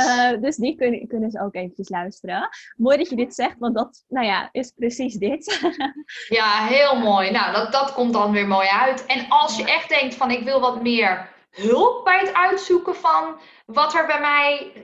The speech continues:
Speaker 2: eh, speelt en wat er gaande is en waar ik naartoe wil en wat mijn bestemming is." Nou, dan zou ik zeker aanraden om een astrologie-reading,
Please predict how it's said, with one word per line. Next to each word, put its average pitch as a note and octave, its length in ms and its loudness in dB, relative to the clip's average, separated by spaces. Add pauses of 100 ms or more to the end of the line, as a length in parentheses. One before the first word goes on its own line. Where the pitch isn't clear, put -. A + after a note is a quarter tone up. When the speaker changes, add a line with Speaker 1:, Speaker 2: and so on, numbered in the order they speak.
(100)
Speaker 2:
eh, A#3+ 140 -8
speelt D#4 720 -4
en B3 180 -2
wat B3+ 180 2
er B3+ 280 0
gaande C#4+ 640 -2
is - 260 -10
en A#3+ 120 -2
waar B3 200 4
ik B3 60 -10
naartoe B3+ 320 -6
wil C4 200 0
en B3+ 60 0
wat A#3 140 -2
mijn A#3+ 140 0
bestemming C#4+ 540 -4
is." G#4+ 380 -8 (320)
Nou, D#3+ 120 -4
dan F#3+ 100 -4
zou A3+ 240 -2
ik A3+ 60 -6
zeker A3+ 540 -2
aanraden A#3 540 -2
om G3+ 320 -6 (220)
een - 120 -14
astrologie-reading, G3+ 1200 -8